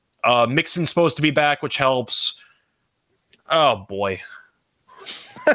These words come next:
Speaker 2: This is tough.
Speaker 1: You know what I mean? Like, this is, this is tough. This is really, really tough.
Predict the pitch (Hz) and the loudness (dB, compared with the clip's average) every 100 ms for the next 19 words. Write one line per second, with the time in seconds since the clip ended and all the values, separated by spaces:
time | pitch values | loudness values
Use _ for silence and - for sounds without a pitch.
0 | - 311 320 294 - 285 240 233 - 165 | 2 2 2 0 0 -2 0 2 4 4
1 | - 240 254 233 190 202 190 170 208 226 | 2 2 4 4 4 6 6 4 4 2
2 | 175 135 220 - - - 139 104 - - | 2 4 4 2 0 0 0 0 -4 0
3 | 190 214 143 156 151 143 139 131 117 - | 2 2 2 4 4 4 4 2 2 2
4 | 123 117 - | 2 2 -2